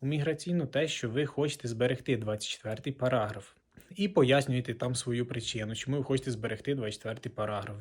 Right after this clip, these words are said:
Прямо так і пишете, що ви не хочете відмовлятися від українських прав, щоб не здавати на німецькі. І це рішення відбувається індивідуально до кожного, тобто це не так, що ви написали і всім, і всім вони прийняли, ви маєте за-, відразу два параграфи.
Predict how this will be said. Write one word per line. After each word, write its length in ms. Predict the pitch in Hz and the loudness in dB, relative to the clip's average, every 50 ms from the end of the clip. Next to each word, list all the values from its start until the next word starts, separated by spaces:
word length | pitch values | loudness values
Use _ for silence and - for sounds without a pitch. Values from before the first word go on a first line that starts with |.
| 107 - | -12 -6
Прямо 320 | - 127 135 143 143 135 | -2 0 0 2 0 0
так 200 | 117 117 113 113 | -2 -2 -4 -6
і 40 | 110 | -6
пишете, 360 | - - 185 202 - - 139 | -2 0 0 0 0 -2 -4
що 160 | - - 123 | -4 -4 -4
ви 80 | 113 113 | -4 -4
не 80 | 113 110 | -4 -4
хочете 300 | - 180 185 180 - 117 | -2 -2 -2 -2 -4 -4
відмовлятися 500 | 113 117 113 110 113 123 123 - - 110 | -2 -2 -4 -2 -2 -2 -2 -2 -6 -8
від 80 | 104 | -8
українських 440 | 107 - 120 113 107 - - 107 104 | -8 -8 -6 -6 -6 -6 -8 -10 -6
прав, 180 | - 214 196 180 | -4 -4 -4 -4
щоб 180 | - 127 117 | -4 -4 -2
не 80 | 123 117 | -2 -2
здавати 480 | 107 107 113 107 127 156 170 165 - | -2 -2 -2 2 2 2 2 2 0
на 140 | 110 113 120 | -2 -2 0
німецькі. 600 | 135 123 113 110 107 101 101 - - - - - - _ _ _ _ _ - | 0 0 0 -2 -2 -4 -6 -6 -8 -10 -12 -16 -20 _ _ _ _ _ -6
І 140 | 160 160 151 | -2 -2 -2
це 220 | 143 - 180 190 | 4 6 6 6
рішення 640 | 190 196 190 175 - 170 160 160 160 160 160 151 151 | 6 6 2 2 2 0 0 2 2 4 4 4 4
відбувається 640 | 143 147 139 139 143 143 156 160 151 143 147 147 143 | 2 2 2 2 4 6 8 8 8 6 4 0 0
індивідуально 640 | 143 135 139 139 131 139 131 131 127 123 120 120 113 | 2 2 2 4 6 6 8 8 8 6 4 2 0
до 120 | 113 120 | -2 -2
кожного, 400 | - - 214 214 190 185 165 147 | 0 2 2 2 4 2 2 2
тобто 240 | - 139 135 - 143 | 2 0 -2 -4 -4
це 140 | - - 135 | -4 0 0
не 100 | 139 143 | 0 2
так, 200 | - 208 180 - | 2 2 0 0
що 140 | - 131 | 0 -2
ви 80 | 123 127 | 0 0
написали 540 | 127 123 123 - - - 175 190 175 147 131 | 0 0 -2 -4 -4 -2 0 2 4 4 2
і 40 | 123 | 2
всім, 420 | 120 - - 143 143 139 135 135 | 0 -2 0 2 2 2 2 2
і 120 | 139 131 127 | 2 2 0
всім 300 | 127 - - 151 147 131 | 0 0 0 0 0 2
вони 200 | 123 127 127 123 | 2 2 2 0
прийняли, 460 | 123 - 147 160 165 151 131 120 120 | 0 2 2 2 2 2 4 4 2
ви 100 | 120 120 | 2 2
маєте 260 | 120 120 123 - 123 | 0 -2 -4 -4 -4
за-, 80 | 120 113 | -6 -4
відразу 360 | 113 110 - - 117 113 110 | -4 -2 -2 -2 -2 -2 -2
два 140 | 110 110 107 | -4 -6 -6
параграфи. 540 | - 110 104 104 101 104 107 104 - - | -6 -4 -4 -4 -4 -6 -8 -12 -12 -14